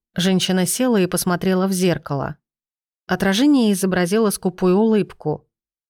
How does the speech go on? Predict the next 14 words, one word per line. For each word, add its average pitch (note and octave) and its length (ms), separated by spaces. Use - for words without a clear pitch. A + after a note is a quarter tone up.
Красивые F3 500
черты F3 420
исказились. E3+ 840
"Если G#3+ 380
бы F#3 120
ты F3+ 160
знал, G#3+ 360
Морган, D3 640
как G#3+ 260
я F#3 120
устала D#3+ 640
от C3+ 100
всего D3 320
этого", — C#3 460